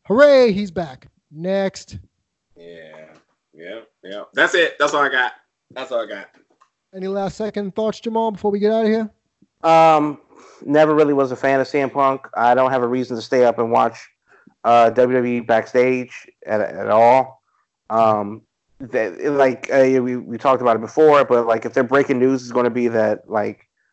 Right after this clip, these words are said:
Speaker 3: Mike Kanellis signed for a ten-year deal with a, uh, you know, fifty thousand dollars, then cool.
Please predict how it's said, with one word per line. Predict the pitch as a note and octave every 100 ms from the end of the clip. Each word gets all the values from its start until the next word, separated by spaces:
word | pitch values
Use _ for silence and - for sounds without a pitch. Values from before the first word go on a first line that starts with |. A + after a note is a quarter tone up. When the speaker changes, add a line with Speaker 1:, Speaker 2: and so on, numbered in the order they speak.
| _
Speaker 3:
Mike | A2+ B2 B2+
Kanellis | B2+ B2 C3
signed | B2+ C3 C3
for | B2+ C3
a |
ten-year | - C3 B2+ B2 A#2
deal | A#2+ C3
with | C3 A#2
a, | A#2+ A#2+ B2+
uh, | A2+ G#2+
you | G#2
know, | G#2+
fifty | - C3 A#2+
thousand | A#2+ A#2+ A#2
dollars, | A#2+ C3+ D#3 - _ _ _ _
then | B2+ C#3 B2+ B2 A#2 _ _ _ _ _
cool. | - C3 C#3+ D3+ E3 E3 D#3+